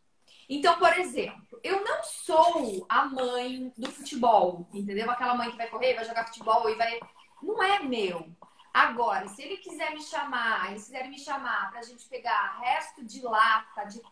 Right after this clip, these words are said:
caixa, colar, cola quente, purpurina, vamos montar um robô, vamos montar,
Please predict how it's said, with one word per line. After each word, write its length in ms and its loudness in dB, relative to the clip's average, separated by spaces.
caixa, 540 -2
colar, 600 -2
cola 240 -8
quente, 380 -12
purpurina, 840 -6
vamos 240 8
montar 340 0
um 80 -8
robô, 560 -4
vamos 240 -6
montar, 580 -8